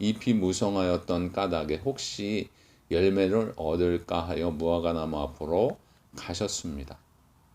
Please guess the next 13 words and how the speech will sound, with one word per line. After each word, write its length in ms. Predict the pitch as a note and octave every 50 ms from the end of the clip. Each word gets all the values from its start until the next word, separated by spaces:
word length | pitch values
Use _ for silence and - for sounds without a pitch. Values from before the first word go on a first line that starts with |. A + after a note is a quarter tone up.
| _ _ _ _ _ _
그런데 600 | - A2+ A#2 A2+ A2 A2 G#2+ G#2+ G#2 G#2 G#2 F2+
열매가 440 | F#2 F#2+ G#2 A2 A2+ A2+ A2 G2+ G2
없자 540 | F2 D#2+ - - - F#2 F2+ F2+ F2 F2 -
나무를 560 | - D2 D2+ D#2+ E2+ F2 D#2 D#2+ E2+ G2 B2+ D3 -
저주하신 720 | - - E2 D2 D#2 D2+ E2 D#2+ D2+ D2+ - - D#2+ D#2 D2
것입니다. 400 | C#2 C2+ - - _ - - _ _ _ _ _ _ _ _ _ _ _ _ _ _ _ _ _
하지만 580 | - C#3+ C#3 C3+ C#3 C3+ C3 C#3 C3+ A2+ D#2 - - _ _ _ _ _ _ _ _ _ _ _ _ _ - - _ _ _ _
전지하셔서 1080 | - - G2+ G2+ G#2+ A2+ A#2+ A2 B2 B2 A#2 A2 A2+ F#2+ - G2 E2+ - - C2 - - _ _ _ _ _ _ _ -
알지 320 | - G#2+ G#2 G2 G2 A2 A2
못하는 460 | A2 G#2+ G#2 - G#2+ G2+ G2 G2 F#2
것이 240 | F#2 F2+ F2+ - F2+
없으신 400 | D#2+ - - F2 E2+ - F2+ F2
주님께서 1000 | - - F#2 F2+ F2+ F2 - E2 D#2 D2 - - C#2 C#2 D2 D2+ D2+ D2+ -